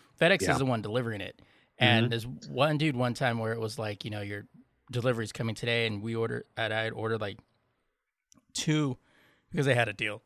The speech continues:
Speaker 1: Uh, so I ordered two of those, like, thirty-five pound, like, kitty litter containers.
Speaker 2: Mm-hmm.
Speaker 1: And, um,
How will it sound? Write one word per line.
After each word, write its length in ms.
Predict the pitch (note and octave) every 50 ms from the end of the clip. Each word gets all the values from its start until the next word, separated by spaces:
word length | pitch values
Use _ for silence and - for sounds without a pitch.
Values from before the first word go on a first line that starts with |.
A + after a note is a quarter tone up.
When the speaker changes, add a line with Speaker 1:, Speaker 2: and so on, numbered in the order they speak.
| - -
Speaker 1:
Uh, 300 | A2+ A#2 A2+ A2+ - -
so 140 | G#2+ - B2+
I 40 | A2+
ordered 320 | A#2+ A#2+ A#2 A2+ G#2+ -
two 220 | - - - C3 B2
of 80 | A#2+ A2
those, 180 | A2+ A2 G#2+ -
like, 180 | G#2+ G2 -
thirty-five 600 | - A2+ G#2+ G#2+ G#2+ - - A2+ G#2+ G#2+ G2 - -
pound, 480 | - - G#2+ G#2 G2+ G2+ G2 G2 G2 F#2+ G#2 - -
like, 200 | - G#2+ G2+ -
kitty 260 | - - - A#2 A2 A2
litter 300 | A2 A2+ A2+ A2+ A2 - _
containers. 560 | - B2 G#2+ F#2+ A#2 A#2+ B2 B2+ C3 C3 -
Speaker 2:
Mm-hmm. 140 | - G2+ G#2 A2+ - _ - - - _ _ _ _
Speaker 1:
And, 260 | - B2+ B2 A#2+ A#2
um, 260 | A2+ A2 G#2+ G2+ G2